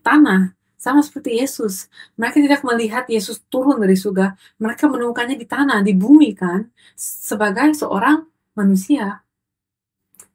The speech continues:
Jadi Yesus berkata, "Jika Anda tahu dari mana asalnya, jika Anda tahu isinya,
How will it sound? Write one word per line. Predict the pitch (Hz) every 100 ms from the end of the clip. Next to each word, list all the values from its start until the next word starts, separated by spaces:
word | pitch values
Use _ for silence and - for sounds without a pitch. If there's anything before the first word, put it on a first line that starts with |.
| _
Jadi | 208 277 302 269 285
Yesus | - - -
berkata, | 196 240 247 196 196 196 _ _ _
"Jika | 208 220 214 247
Anda | 226 233 220
tahu | 220 285 302
dari | 220 208
mana | 208 214 214 208
asalnya, | 190 240 240 202 190
jika | 190 208 214
Anda | 208 208
tahu | 208 285 294
isinya, | 208 - 254 202 196